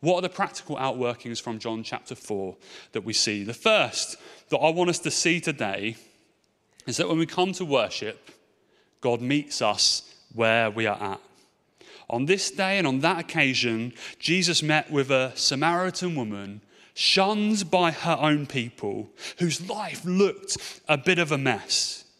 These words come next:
and engaged with her about something which she understood,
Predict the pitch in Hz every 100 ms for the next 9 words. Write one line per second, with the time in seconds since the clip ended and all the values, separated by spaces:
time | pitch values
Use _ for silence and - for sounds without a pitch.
0 | _ - - 170 175 160 175 226 247 -
1 | 151 127 - 113 98 107 135 _ _ _
2 | _ 135 135 151 - 160 151 147 135 -
3 | 135 123 123 120 - - 101